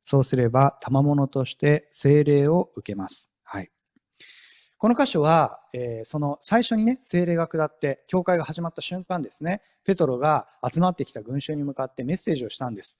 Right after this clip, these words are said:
そうすると、えー、人々はですね、心を打たれたんですね。そして何とかしたいって、どう応答したらいいんだろうかって、そう思ったんです。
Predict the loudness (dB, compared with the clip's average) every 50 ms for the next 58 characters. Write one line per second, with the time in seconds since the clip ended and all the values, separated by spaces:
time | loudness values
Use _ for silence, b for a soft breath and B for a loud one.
0 | _ _ _ -2 2 2 2 4 4 4 4 6 6 6 6 4 B B B B
1 | B B -2 2 4 6 6 6 6 6 4 2 0 0 -4 -6 -2 0 0 0
2 | 0 -2 _ _ -2 -2 0 4 6 6 6 6 4 4 2 0 0 -2 -6 -12
3 | -12 -20 -12 -6 -6 -6 -6 -6 _ _ _ _ -8 -6 -4 -2 0 0 2 2
4 | 0 -2 -2 -6 -2 -2 -2 -2 -2 -4 -6 -8 -8 -10 _ -20 -20 _ 0 2
5 | 2 2 4 4 4 4 4 2 0 -2 -2 -4 -4 -4 -4 -4 -6 -6 -6 -6
6 | -12 -16 -20 -20 _ _ _ _ _ _ _ _ -6 -4 -2 -2 -2 -4 -6 -8
7 | -12 -14 -14 -20 -20 -20 _